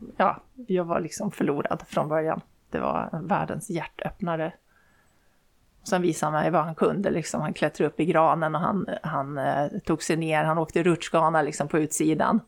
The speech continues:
från gren till gren, och, äh, så himla härligt. Så jag, men egentligen så är det så här, jag har lekt med naturväsen när jag var liten.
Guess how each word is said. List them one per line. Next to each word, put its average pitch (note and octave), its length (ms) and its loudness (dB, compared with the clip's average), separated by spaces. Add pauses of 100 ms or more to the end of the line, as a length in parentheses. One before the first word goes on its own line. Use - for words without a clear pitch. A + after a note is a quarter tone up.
(340)
från E3+ 200 0
gren D#3 280 4
till D#3 120 2
gren, D3+ 420 2
och, E3 260 4 (440)
äh, F3+ 220 6
så F3+ 340 2
himla D#3 420 0
härligt. E3 560 -2 (560)
Så - 140 -2
jag, G3 500 4 (1000)
men D#3 180 -2
egentligen E3 560 4
så D3+ 100 2
är C#3 100 4
det D#3+ 60 0
så - 120 0
här, - 60 2
jag D#3+ 140 0
har F3+ 380 4
lekt E3+ 460 2
med D3+ 180 -2
naturväsen E3 560 0
när F3+ 60 2
jag E3+ 80 0
var D#3+ 80 2
liten. F3+ 580 0